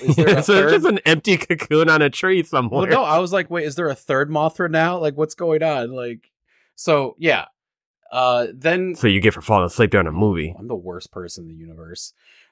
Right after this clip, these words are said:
Speaker 1: Um, so then we get round two fight, and this fight's kinda, kinda more fun.
Speaker 2: Yeah, Leo just comes in swinging immediately.
Speaker 1: I like how he million dollar babies Descadora.
Speaker 2: <laughs>
Speaker 1: You ever see that movie Million Dollar Baby?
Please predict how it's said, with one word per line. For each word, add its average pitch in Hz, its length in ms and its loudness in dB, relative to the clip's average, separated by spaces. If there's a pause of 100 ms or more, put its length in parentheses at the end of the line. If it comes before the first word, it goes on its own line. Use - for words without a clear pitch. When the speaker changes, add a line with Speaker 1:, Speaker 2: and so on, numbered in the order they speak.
(160)
Speaker 1:
Um, 127 400 4
so - 180 -4
then 147 120 -2
we 156 80 -4
get 156 160 0
round 127 320 -2
two 120 240 -4
fight, 104 500 -4
and 139 140 -8
this - 200 -6
fight's 165 280 -4
kinda, 139 560 -2 (760)
kinda 392 240 -4
more 120 200 -2
fun. 87 420 -10 (180)
Speaker 2:
Yeah, 107 240 2 (100)
Leo 131 340 4
just 110 220 0
comes 127 220 4
in 85 100 2
swinging 85 520 0
immediately. 90 800 -2
Speaker 1:
I 123 80 -6
like 160 240 0
how 214 160 2
he 202 100 -2
million 117 400 0
dollar 101 300 -4
babies 90 420 -14
Descadora. 85 640 -16 (180)
Speaker 2:
<laughs> 302 280 -12 (460)
Speaker 1:
You 135 120 -6
ever 135 100 -2
see 156 140 -6
that 151 120 -2
movie 147 200 -4
Million 139 260 -6
Dollar 131 220 -2
Baby? 135 340 -10